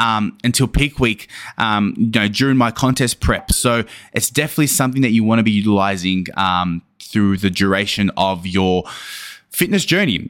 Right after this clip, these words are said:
And the last one that I want to include is protein powder. Now, I'm not gonna just say whey protein because I know sometimes, well,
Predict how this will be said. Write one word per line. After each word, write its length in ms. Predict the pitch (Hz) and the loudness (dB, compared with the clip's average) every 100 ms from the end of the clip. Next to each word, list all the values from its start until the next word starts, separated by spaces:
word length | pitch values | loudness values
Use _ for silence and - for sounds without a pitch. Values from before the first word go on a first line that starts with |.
| - | -2
And 160 | 185 | 0
the 60 | 202 | 2
last 420 | 202 240 233 - | 2 2 0 0
one 300 | 190 160 113 | 2 2 2
that 160 | 139 151 | 2 2
I 80 | |
want 320 | 151 131 165 - | 0 0 0 2
to 100 | 156 | 2
include 640 | 143 - 147 147 139 - - | 0 0 2 4 4 0 0
is 360 | 151 143 127 - - - - | 2 2 -2 -12 -20 -20 -12
protein 680 | - 123 131 143 139 131 | -4 0 2 2 2 2
powder. 380 | - 120 110 104 | 2 2 2 2
Now, 320 | 104 113 110 - | 2 4 2 0
I'm 180 | 113 | 2
not 200 | 120 143 | 4 2
gonna 320 | - 160 147 - 113 | 2 2 2 -2 -10
just 420 | - 135 120 - | -4 -2 -2 -4
say 380 | 139 127 127 - | -2 0 -2 -4
whey 320 | 107 98 123 151 | -6 -2 0 0
protein 520 | - 165 160 170 160 | 0 0 2 0 0
because 160 | 117 | 0
I 80 | 113 | 2
know 160 | 117 120 | 2 2
sometimes, 640 | - 120 120 123 113 110 - - | 0 0 2 0 0 -2 -6 -4
well, 300 | 156 151 - | -2 -2 -6